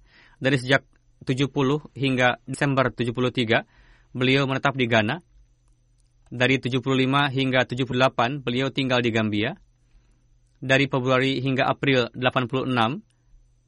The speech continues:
hingga beliau mendapat taufik untuk berkhidmat di Liberia. Di negara-negara tersebut, beliau mendapat taufik untuk berkhidmat sebagai amir dan missionary in charge.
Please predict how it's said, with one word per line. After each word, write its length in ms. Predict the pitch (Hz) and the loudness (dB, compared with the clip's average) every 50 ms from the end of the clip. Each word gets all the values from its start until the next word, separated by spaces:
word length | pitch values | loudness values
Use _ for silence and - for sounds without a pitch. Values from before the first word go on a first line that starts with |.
| _ _ _ _ _ _ _ _ | _ _ _ _ _ _ _ _
hingga 560 | - 143 139 135 127 139 135 131 127 - - - _ _ _ _ | -2 -2 0 0 2 2 2 2 2 -2 -6 -12 _ _ _ _
beliau 320 | _ 131 127 135 143 160 151 | _ -2 2 4 4 4 4
mendapat 400 | 143 131 131 - - 131 120 - | 2 0 -2 2 0 0 0 2
taufik 400 | - 165 165 - - 143 - - | 0 0 0 0 -2 -4 -4 -4
untuk 160 | 135 - 123 | -8 -6 -4
berkhidmat 320 | 131 120 127 123 131 123 | -2 -2 0 0 0 -2
di 80 | - 123 | -2 -2
Liberia. 480 | 117 113 110 117 110 107 101 120 - - _ _ _ _ _ _ | -2 0 0 0 0 0 -2 -4 -6 -8 _ _ _ _ _ _
Di 160 | _ - 127 127 | _ -6 -2 0
negara-negara 400 | 131 120 131 123 123 120 127 123 | 2 2 2 0 2 2 0 0
tersebut, 480 | - 131 - 127 120 131 147 170 - _ - | 0 -2 -4 -4 -4 -2 -4 -4 -4 _ -10
beliau 260 | 131 131 131 135 156 147 | -6 -2 -2 -2 0 -2
mendapat 320 | 147 131 135 123 135 135 - - | -2 -4 -2 -2 -2 -4 -2 -4
taufik 280 | 147 143 - - - - | -4 -2 -2 -6 -4 -4
untuk 180 | 151 - - 123 | -8 -6 -6 -4
berkhidmat 480 | 131 135 117 139 127 127 139 143 135 - | -4 -2 -2 -2 -4 -2 -4 -6 -6 -4
sebagai 320 | 131 127 120 120 123 - | -4 -2 -2 -2 -2 -2
amir 300 | 139 135 131 139 143 131 | -2 -2 0 0 0 0
dan 160 | 139 127 127 | -2 -2 -2
missionary 320 | 123 - - 131 127 127 117 | -4 -4 -4 -4 -2 -2 -2
in 60 | 113 | 0
charge. 260 | - 120 131 170 - | 0 -2 -2 -2 -6